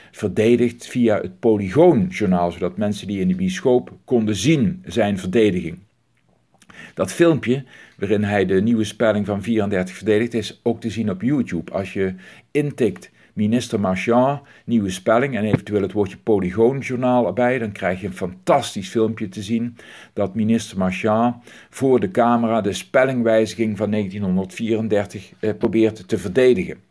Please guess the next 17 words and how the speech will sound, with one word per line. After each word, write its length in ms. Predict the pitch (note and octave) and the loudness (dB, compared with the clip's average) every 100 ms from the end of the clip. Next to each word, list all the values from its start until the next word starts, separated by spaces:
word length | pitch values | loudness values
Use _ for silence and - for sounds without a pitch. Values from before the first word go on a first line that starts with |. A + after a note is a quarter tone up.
| - - - - - - | -20 -20 -20 -20 -20 -8
Er 100 | B2 | 0
is 60 | B2+ | 4
ook 160 | D3 | 4
toen 240 | D#3 C#3 B2+ | 4 0 0
in 100 | B2+ | -2
die 120 | A#2+ | 0
tijd 280 | C3+ A2+ A#2 | 2 2 2
een, 320 | G#2+ G#2 F#2 | -4 -8 -6
een 180 | - A2 | -2 0
boekje 280 | A#2 C#3 E3 | 0 0 -2
verschenen, 720 | D3 - D#3+ D#3 D#3+ F3+ F#3 - - _ - | -2 -2 2 2 0 -4 -8 -16 -20 _ -4
ehm, 400 | A2 G#2 G2+ F#2 - | 0 0 -2 -6 -4
waarin 480 | A2+ A2+ C3+ B2+ - | 0 0 0 -4 -8
de 100 | G#2 | -10
spelling 400 | - C#3 B2+ B2+ | 0 2 2 0
verdedigd 440 | A2+ A#2+ A#2+ C3+ | -2 2 2 0
wordt. 380 | B2 D3+ D#3+ - | 0 0 -2 -14